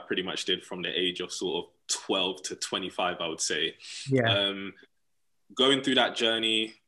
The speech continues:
Speaker 1: um, I, with basketball in the U K, it's not well funded. So you have to, you have to jump around a lot, and you have to sort of go where the money is. So, you know, when it came to universities, I received a scholarship to, to play in Northumbria. So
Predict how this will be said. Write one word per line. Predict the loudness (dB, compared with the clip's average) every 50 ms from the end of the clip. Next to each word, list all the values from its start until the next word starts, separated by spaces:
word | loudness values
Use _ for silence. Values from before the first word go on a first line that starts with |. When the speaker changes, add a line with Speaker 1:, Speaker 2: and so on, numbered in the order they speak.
| _ 0
Speaker 1:
um, | 2 4 4 4 2 2 0 -2 -6 -6 -8 -4 0
I, | 2 4 4 4 4 4 4 4 4 4 2 2 0 0 -2
with | -2 -2 0
basketball | 2 2 2 2 2 0 0 0
in | 0 0
the | 0
U | 0 -2 -2
K, | -2 0 2 2 2
it's | 2 0 -4 -4 -4
not | -2 -2 -2 -2 -2 0
well | 0 0 0 0
funded. | -2 -2 -2 0 0 0 0 0 0 -4 -8 -10 _ _ -20 -20 _ -14 -6
So | -2 0 2 2
you | 2 0 0
have | 2 2 0 0 0
to, | 2 2
you | 2 2 2 0
have | 0 0 0
to | 0 0
jump | 2 0 0 0 0
around | 2 2 2 2 -2
a | -6
lot, | -8 -8 -8 -8 -10 -8 _
and | -2 -2 -2 -2 -2 -4 -6 -6
you | -4 -2 -2
have | -2 -2 -2
to | -2
sort | 0 0 0 0 -2
of | -2 -2
go | 0 2 2 2
where | 2 0
the | -2 -2
money | -2 -2 -2 -2 -2
is. | -4 -4 -4 -4 -4
So, | -2 0 0 0 0 0 0 -2 -6 -12 -20 _ _ _ _ -4
you | -2
know, | -2 0
when | 0 -2
it | -2
came | -2 -2 -2
to | -2 -4 -4
universities, | -4 -2 2 2 2 2 2 0 0 0 0 0 0 0 -2
I | -2
received | -2 -2 -2 -2 -4 -4 -4
a |
scholarship | -4 -4 -2 -2 -2 0 0 2 2 0 0 -2 -4 -4
to, | -2 -2 -2 -2 -4 -6
to | -6 -6 -8 -8
play | -6 -4 -4 -2 -2
in | -4 -4 -6
Northumbria. | -8 -6 -4 -2 -2 -2 0 2 2 2 2 2 -2
So | -4 -4 -4 -4 -2 -2 -2